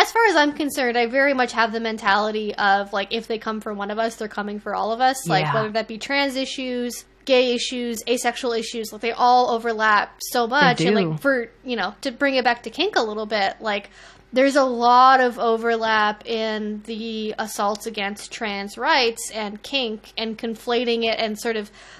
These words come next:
Speaker 1: the, like, being trans is kinky and kids being around anything vaguely kinky is the worst thing humanly possible and it's grooming and yada, yada, yada, and very much connecting these ideas. And I think it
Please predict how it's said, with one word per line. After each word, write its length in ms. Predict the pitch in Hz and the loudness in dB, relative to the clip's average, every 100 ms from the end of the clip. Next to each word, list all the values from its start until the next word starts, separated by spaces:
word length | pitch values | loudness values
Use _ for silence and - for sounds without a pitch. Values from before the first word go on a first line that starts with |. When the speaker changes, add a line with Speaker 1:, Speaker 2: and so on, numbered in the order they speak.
| - - | -18 0
Speaker 1:
the, 140 | 262 | 2
like, 220 | 240 226 - _ _ - | 4 0 -2 _ _ -6
being 320 | 240 277 294 294 | 0 2 2 2
trans 500 | - 262 247 240 262 | 0 2 4 2 0
is 200 | 247 - | -4 -6
kinky 560 | 247 233 220 226 220 | -6 -6 -6 -6 -2
and 260 | 226 220 220 - - | -2 -2 -6 -14 -8
kids 340 | 285 262 220 | -2 -2 -2
being 320 | - 262 254 254 | -6 -4 -2 0
around 460 | 226 220 226 226 | 2 2 2 0
anything 480 | 214 240 247 254 240 | -2 -2 -2 -2 0
vaguely 340 | 226 226 247 | 0 0 -2
kinky 560 | 220 - 240 226 233 233 220 | -6 -4 -6 -4 -6 -4 -2
is 200 | 214 214 | -4 -4
the 120 | 226 | -6
worst 340 | 214 233 247 | 0 0 0
thing 140 | - 269 | -2 -2
humanly 380 | 269 247 247 247 | -2 -2 -2 -2
possible 640 | 247 214 220 220 220 220 | 2 2 2 -2 -2 -2
and 100 | 214 | -2
it's 140 | 214 | -6
grooming 640 | - 254 269 262 247 240 233 | -10 -4 -2 0 0 0 -2
and 160 | 208 - - - | -6 -10 -18 -6
yada, 260 | 269 285 294 | 4 6 6
yada, 240 | 269 262 | 4 4
yada, 300 | 254 240 240 | 4 6 6
and 560 | 233 233 233 214 208 - - - _ - | 4 2 0 -2 -4 -8 -16 -20 _ -4
very 280 | 277 302 302 | 4 6 6
much 240 | 262 262 | 4 2
connecting 500 | 302 247 226 277 247 | 0 2 0 0 0
these 200 | 240 233 | 2 4
ideas. 500 | 226 214 240 233 220 | 2 4 4 6 4
And 100 | 214 | 0
I 80 | 208 | -2
think 580 | 214 226 220 - - _ | 0 0 0 -4 -18 _
it 240 | 247 233 | 4 4